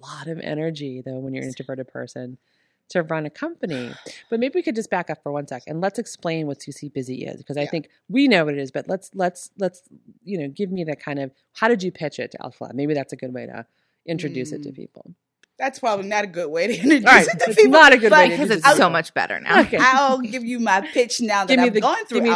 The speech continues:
Speaker 3: Alpha Lab.
Speaker 1: polished pitch. All right.
Speaker 3: All right. So C C Busy uses voice assistants like an Alexa or Google Assistant to help childcare providers log their daily interactions. So that's like diapering, attendance, meal counts, napping.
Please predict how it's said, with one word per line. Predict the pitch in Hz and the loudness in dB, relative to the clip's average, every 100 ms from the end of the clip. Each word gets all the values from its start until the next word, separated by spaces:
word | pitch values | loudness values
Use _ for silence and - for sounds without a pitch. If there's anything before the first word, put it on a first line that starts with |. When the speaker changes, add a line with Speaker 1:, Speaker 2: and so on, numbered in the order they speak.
| 175 | 2
Speaker 3:
Alpha | 180 | 0
Lab. | 160 156 | 0 4
Speaker 1:
polished | 196 170 160 - | 4 4 0 -6
pitch. | - - | -8 0
All | |
right. | 175 151 | 4 4
Speaker 3:
All | 196 | 2
right. | 208 202 117 - | -2 -4 -10 -16
So | - 170 160 165 - - | -8 -4 -4 -6 -16 -10
C | - | -6
C | 262 311 | 0 2
Busy | 233 214 214 | 4 2 0
uses | 190 175 165 | -4 -2 -4
voice | 151 170 190 | -4 -4 -4
assistants | 190 190 185 185 190 220 | -6 -6 -8 -6 -6 -4
like | 170 147 | -4 -2
an | 147 | -4
Alexa | 135 135 - 165 | -4 -4 -4 -4
or | 185 | -4
Google | 170 170 175 | -6 -8 -8
Assistant | 220 185 175 - 180 - | -6 -8 -10 -8 -10 -8
to | |
help | 196 170 - | -8 -8 -6
childcare | 214 233 202 185 | -8 -6 -8 -8
providers | 165 156 139 151 156 | -6 -4 -4 -6 -6
log | 143 151 | -6 -6
their | 135 | -10
daily | 135 135 135 | -8 -8 -8
interactions. | - 135 127 - 151 - 240 294 - - - | -8 -8 -8 -8 -10 -8 -6 -6 -8 -16 -12
So | - | -2
that's | 311 330 | 0 0
like | 339 208 | 0 -2
diapering, | 151 156 160 160 156 156 | 0 0 0 -2 0 -2
attendance, | - - - 170 151 156 147 - | -4 -8 -2 -2 0 -2 -2 -6
meal | 139 156 170 165 | -6 0 0 0
counts, | - 156 143 - | -2 -6 -6 -8
napping. | 139 147 160 160 156 147 151 | -6 -2 -4 -4 -4 -4 -4